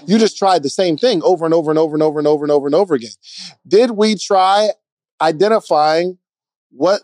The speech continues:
Speaker 1: love looks like to them?
Speaker 2: Mm.
Speaker 1: Did we try to talk to some of their friends to see, okay, what is the real issue? Did we try sitting down with the person to ask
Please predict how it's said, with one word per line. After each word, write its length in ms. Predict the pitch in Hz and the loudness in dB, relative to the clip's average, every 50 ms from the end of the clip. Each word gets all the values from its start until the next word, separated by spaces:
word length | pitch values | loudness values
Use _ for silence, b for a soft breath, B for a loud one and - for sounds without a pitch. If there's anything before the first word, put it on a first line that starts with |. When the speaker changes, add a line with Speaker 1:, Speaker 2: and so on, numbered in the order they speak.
| _ - | _ -12
Speaker 1:
love 440 | 156 151 151 160 175 180 185 170 151 | -8 -4 0 0 2 0 0 -2 -2
looks 300 | 151 180 - - - - | -2 -2 -4 -4 -4 -2
like 240 | 160 156 151 - - | -2 -2 -2 -4 -8
to 140 | - 156 | -6 -2
them? 360 | 139 165 175 156 113 101 95 _ _ _ _ _ _ _ _ - | 0 0 0 0 -2 -6 _ _ _ _ _ _ _ _ _ -16
Speaker 2:
Mm. 440 | 175 180 185 180 160 139 131 127 127 _ _ _ _ _ _ _ _ _ _ _ _ _ _ _ b b b b b - | -14 -12 -12 -12 -12 -14 -16 -18 -20 _ _ _ _ _ _ _ _ _ _ _ _ _ _ _ b b b b b -2
Speaker 1:
Did 220 | - 185 220 220 | 0 0 0 2
we 140 | 208 247 240 196 | 0 0 -2 -2
try 420 | - - 208 196 196 196 202 190 - | -2 0 0 2 2 2 2 0 -2
to 120 | - 190 160 | -6 -12 -8
talk 340 | - 185 180 185 - - - - | -4 -2 0 0 -2 -4 -4 0
to 340 | 196 185 180 175 170 160 160 _ _ - | 2 4 4 4 4 2 0 _ _ -18
some 260 | - - 208 196 185 | -8 -4 -2 -2 0
of 100 | 170 151 | 0 0
their 240 | 151 185 208 233 214 | 0 0 2 0 0
friends 480 | 190 - - 190 170 156 147 143 135 - | -2 -2 0 0 2 2 0 -2 -6 -8
to 140 | - - 143 | -8 -8 -8
see, 300 | - - - 175 165 165 | -4 0 0 2 2 2
okay, 220 | - 156 - 170 151 | 0 -2 0 0 -2
what 220 | 143 135 190 214 | 0 0 0 0
is 100 | 226 196 | 0 0
the 100 | 165 175 | -2 -2
real 200 | 147 147 180 185 185 | 0 2 2 2 2
issue? 240 | 156 143 - - 135 | 0 -2 -6 -8 _
Did 120 | 131 214 247 | -4 -2 0
we 120 | 311 311 262 | 0 0 0
try 340 | - - 269 262 269 269 | 0 0 2 2 2 2
sitting 420 | 247 - - - 226 285 330 294 220 | 0 -2 -4 -4 -2 -2 -2 0 0
down 340 | 190 208 269 320 320 294 254 | 2 2 2 2 0 0 -2
with 120 | 226 - | -2 -2
the 80 | 208 190 | -4 -4
person 440 | - 214 254 285 - - 294 285 - B B B B B B B | -2 0 0 -2 -2 -4 -8 -8 -10 B B B B B B B
to 160 | - 220 - | -4 -2 0
ask 320 | 240 302 339 311 254 - | 2 2 2 2 0 -4